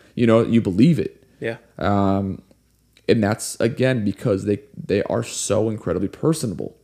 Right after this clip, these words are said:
Speaker 2: Yeah.
Speaker 1: And that's important.
Speaker 2: It's,
Speaker 1: You know what I mean?
Speaker 2: it's
Speaker 1: That, that's a
Speaker 2: huge.
Speaker 1: real ass thing.
Speaker 2: And that attracts great talent, by the way.
Speaker 1: One hundred percent does.
Speaker 2: Right.
Speaker 1: It one hundred percent does, you know?
Speaker 2: Uh, so it's funny, we talked about excellent leadership, right?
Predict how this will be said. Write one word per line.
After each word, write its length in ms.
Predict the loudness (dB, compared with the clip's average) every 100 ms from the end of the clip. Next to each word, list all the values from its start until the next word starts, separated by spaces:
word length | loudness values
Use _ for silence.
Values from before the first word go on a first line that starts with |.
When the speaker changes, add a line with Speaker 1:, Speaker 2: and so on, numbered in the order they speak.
| _
Speaker 2:
Yeah. 240 | -10 -10 -12 _
Speaker 1:
And 120 | -4 -2
that's 180 | -2
important. 480 | -2 0 4 4 0 -10 _
Speaker 2:
It's, 520 | -18 -14 -12 -12 -12 -4
Speaker 1:
You 120 | -2
know 60 |
what 60 | 0
I 40 |
mean? 80 | 2
Speaker 2:
it's 80 | 2
Speaker 1:
That, 120 | 2
that's 200 | 2 0
a 60 | 0
Speaker 2:
huge. 100 | 0
Speaker 1:
real 340 | 2 4 4
ass 300 | 2 0 -4
thing. 320 | -2 -2 -2 -6 _
Speaker 2:
And 140 | -8 -6
that 100 | -6
attracts 800 | -8 -4 -2 -2 -4 -12 -14 -16 -18
great 300 | -12 -8 -8
talent, 380 | -10 -10 -10 -12 -18 _ _
by 120 | -14
the 80 | -12
way. 140 | -8 -6
Speaker 1:
One 240 | -2 -2
hundred 220 | -2 -4 -8
percent 240 | -10 -12
does. 220 | -12 -12
Speaker 2:
Right. 160 | -12 -16 -18 -12
Speaker 1:
It 60 | -4
one 140 | -2
hundred 180 | 0 -2
percent 300 | -4 -8 -8
does, 280 | -6 -6 -4
you 60 |
know? 200 | -2 -2 -6 -16 -20 -18
Speaker 2:
Uh, 120 | -14
so 400 | -6 -2 -2 -4 -14 _ _ _ _
it's 120 | -20
funny, 220 | -8 -4 -4
we 80 | -4
talked 320 | -8 -10 -8
about 400 | -4 -4 -6 -12 _ _ _ _ -10
excellent 380 | -8 -6 -8 -6
leadership, 380 | -8 -10 -12 -10
right? 240 | -10 -10